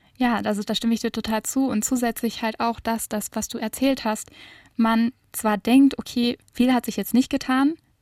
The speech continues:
wenn ich zum Beispiel die Augen offen gelassen hat, aber trotzdem in der nächsten Szene plötzlich zwei komplett andere Menschen in den Betten aufwachen.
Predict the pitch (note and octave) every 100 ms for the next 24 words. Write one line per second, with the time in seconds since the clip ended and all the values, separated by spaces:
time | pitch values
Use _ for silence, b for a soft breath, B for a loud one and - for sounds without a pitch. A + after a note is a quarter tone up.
0 | _ - A3+ B3 - G#3+ - G3 G#3 G3+
1 | G3 A#3 - G#3 G3 F#3+ G3+ G#3 A3+ -
2 | b b b G#3 A3+ - A#3 - A#3 A3
3 | G#3+ G#3 C4+ - A3+ - - G#3+ A3 A3
4 | G#3 G#3+ - G#3+ G3+ A3 - B3 - -
5 | G#3+ A3+ G#3+ G#3 G#3 - G#3 G3 G3 F#3
6 | A3 G3+ F#3 - F#3 G3